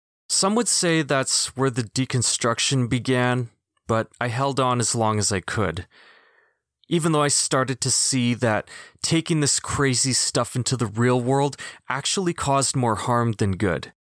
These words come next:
Eventually, we both decided to get marriage counseling after getting engaged, and the pastor discovered and told me point blank that I was spiritually abused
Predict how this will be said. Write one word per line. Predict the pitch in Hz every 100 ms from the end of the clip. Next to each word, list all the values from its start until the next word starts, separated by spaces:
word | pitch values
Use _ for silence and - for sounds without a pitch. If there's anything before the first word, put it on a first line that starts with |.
| _ _ _ _ _ _ -
Eventually, | 165 196 202 - 214 190
we | 175
both | 131 143 143 -
decided | 143 - - 123 120 127
to | -
get | 131 -
marriage | 107 110 120 -
counseling | - 131 131 - 139 135 123
after | 110 - 113
getting | 95 110 107
engaged, | 101 90 117 127 139 131 - - - -
and | - 131
the | 123
pastor | - 147 160 - 196
discovered | 170 165 - 151 110 90 - - _ _ _ -
and | 123 -
told | - 160 165
me | 170 160
point | - 160 143 -
blank | 123 120 110 65 - - _ _ _ -
that | - -
I |
was | 127 127
spiritually | - - - 151 160 - 175 165
abused | 139 123 127 127 123